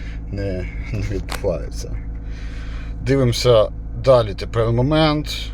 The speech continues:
Якщо це робили українізацію, це у нас Валдер з передньою камерою, я впевнений, що передня камера зараз не працює. Бачите, нажимаємо, ніякої реакції на кнопку View, тому що під передню камеру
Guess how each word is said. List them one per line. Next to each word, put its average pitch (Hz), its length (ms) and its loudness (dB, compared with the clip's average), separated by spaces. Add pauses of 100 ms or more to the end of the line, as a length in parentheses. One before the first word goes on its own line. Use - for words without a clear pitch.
(340)
Якщо 110 340 2
це 107 380 4
робили 101 440 -2
українізацію, 147 760 0
це - 80 0
у 131 40 4
нас 120 200 0
Валдер 117 400 4
з - 60 -6
передньою 110 460 2
камерою, 160 440 6
я 123 80 6
впевнений, 127 580 4
що 104 140 -4
передня 120 440 2
камера 160 480 4
зараз 131 380 2
не 185 140 0
працює. 135 720 2 (1300)
Бачите, 131 400 -4
нажимаємо, 135 460 0
ніякої 117 580 2
реакції 104 480 0
на 95 40 -6
кнопку 110 380 -4
View, 110 320 -2
тому 113 220 0
що 123 220 0
під 123 180 -4
передню 147 360 4
камеру 143 500 4